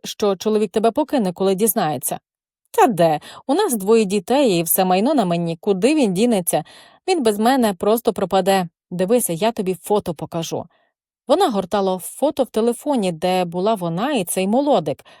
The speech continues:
а я думала, що це якийсь поганий жарт. Невже від такого чоловіка, який тобі забезпечив комфорт, достаток,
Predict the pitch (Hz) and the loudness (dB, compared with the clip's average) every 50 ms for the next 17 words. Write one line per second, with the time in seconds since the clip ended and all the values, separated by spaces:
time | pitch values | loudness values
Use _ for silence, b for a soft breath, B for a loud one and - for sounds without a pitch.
0 | B B B - - 185 180 180 170 165 233 302 349 339 269 202 185 185 - 196 | B B B -6 -4 -2 0 0 0 0 -2 0 0 0 0 0 -2 -4 -6 -8
1 | 180 - - 196 190 190 180 170 - - 170 170 - - - 202 202 226 247 262 | -8 -6 -4 -4 -4 -2 -4 -6 -6 -6 -6 -6 -6 -6 -6 -4 0 0 0 0
2 | 302 311 277 240 180 143 - - b b b b b b b _ _ - 185 185 | 0 0 0 0 0 -2 -2 -6 b b b b b b b _ _ -6 -4 -4
3 | 190 - 339 370 311 254 - - 190 175 - 254 240 233 - 208 196 185 185 269 | -2 0 0 0 0 -2 -2 -4 -4 0 2 2 2 2 0 -4 -4 -2 -2 -2
4 | 320 - - 196 180 180 175 - 247 233 - 208 185 208 196 202 190 190 214 - | -4 -2 -4 -4 -4 -4 -4 -4 -4 -4 -4 -4 -2 -2 -2 -2 -2 -2 -4 -4
5 | - - 233 247 247 220 - - 170 151 - 208 220 220 - - - 220 202 175 | -4 -2 0 2 2 2 0 -4 -10 -6 -4 -4 -4 -4 -4 -2 0 2 2 0
6 | 151 156 185 226 - - - 226 214 151 160 160 143 B | -2 -4 -4 -4 -4 -4 -4 -4 -2 -2 -4 -6 -8 B